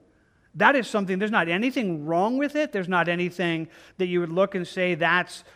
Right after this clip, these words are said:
a bad thing. And again, I know I'm not speaking to everybody, but for someone you need to hear it, because there is a sense, again, that we could almost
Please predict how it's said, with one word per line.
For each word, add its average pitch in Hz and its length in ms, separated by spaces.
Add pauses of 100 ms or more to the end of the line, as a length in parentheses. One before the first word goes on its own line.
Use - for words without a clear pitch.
(140)
a 156 80
bad 190 480
thing. 247 180
And 185 100
again, 170 220
I 180 120
know 190 140
I'm 214 120
not 220 120
speaking 208 300
to 196 60
everybody, 196 340
but 156 180
for 165 120
someone 202 340
you 190 80
need 190 160
to 185 80
hear 180 220
it, 185 80
because 175 260
there 170 140
is 277 160
a 277 80
sense, 160 340
again, 170 300
that 156 160
we 180 100
could 208 180
almost 170 360